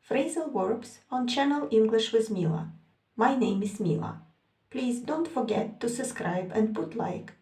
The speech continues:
if you like my lessons. Let's continue phrasal verbs starting with letter B. Bring about перекладається призводити до змін або встановлювати мир.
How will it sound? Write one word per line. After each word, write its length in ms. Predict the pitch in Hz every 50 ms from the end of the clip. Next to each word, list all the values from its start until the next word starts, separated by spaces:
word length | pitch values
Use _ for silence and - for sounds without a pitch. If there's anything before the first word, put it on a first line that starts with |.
| _ -
if 180 | 214 214 -
you 100 | 214 185
like 300 | 185 190 202 226 - -
my 180 | 180 180 180 185
lessons. 640 | 185 165 165 160 - - - - - - - - - _ _ _ _ _ _ _ _ _ _ _ -
Let's 260 | 247 302 339 339 -
continue 840 | - 330 302 294 294 269 254 247 240 247 247 247 247 247 - - - - -
phrasal 460 | - 190 185 185 175 - 185 180 180
verbs 300 | 202 208 220 277 - -
starting 600 | - - - - 269 277 302 - - 320 302 302
with 200 | 294 240 208 -
letter 320 | 190 180 180 180 - 208 190
B. 380 | 180 - - - - - - - - _ _ _ _ _ _ _ _ _ _ _ _ _ _ _ _ _ -
Bring 500 | 208 170 - - - 415 381 349 - -
about 520 | 277 262 240 233 190 - - - - - - - - _ _ _ _ _ _ _ _ _ _ _
перекладається 960 | - 269 285 302 - 294 285 262 214 175 175 170 160 160 - - - - - - - _ _ -
призводити 680 | - 247 247 233 214 214 226 240 240 302 294 - 302
до 160 | 254 214 220 208
змін 580 | - - 196 180 170 170 185 214 - - - - _ _ _ _ _ _
або 460 | - 247 233 202 202 202 233 311 -
встановлювати 960 | - - - - - 202 185 185 180 185 185 214 214 220 214 214 - - 220
мир. 340 | 202 175 165 160 - - -